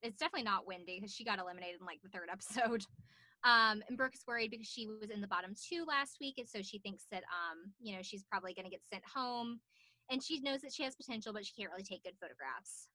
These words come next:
Um, and then another, uh, place, Molly Sue is just talking about how Tyra isn't seeing her personality, and she's concerned. So it's just these girls, like,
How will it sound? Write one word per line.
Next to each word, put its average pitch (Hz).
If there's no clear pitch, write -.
Um, 175
and 190
then 185
another, 269
uh, 214
place, 208
Molly 196
Sue 226
is 202
just 202
talking 202
about 190
how 185
Tyra 233
isn't 196
seeing 196
her 214
personality, 302
and 208
she's 196
concerned. 185
So 339
it's 403
just 480
these 453
girls, 208
like, 190